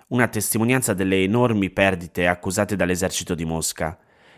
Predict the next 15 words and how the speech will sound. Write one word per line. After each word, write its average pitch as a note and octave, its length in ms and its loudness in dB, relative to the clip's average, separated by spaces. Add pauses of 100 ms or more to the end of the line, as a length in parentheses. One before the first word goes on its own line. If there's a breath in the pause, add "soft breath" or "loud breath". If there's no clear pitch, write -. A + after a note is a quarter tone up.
(140 soft breath)
E A2+ 80 -4
poi E3 360 4
i A2 80 0
viaggi A#2+ 480 6
nelle G2+ 480 4
città G2 460 0
russe G2+ 340 0
di F2 100 -4
confine, G#2 640 -2
dove F#2+ 220 2
ha F#2 140 6
analizzato F#2+ 540 0
l'impatto F#2+ 600 0
sulla F2+ 220 0
popolazione G2 720 0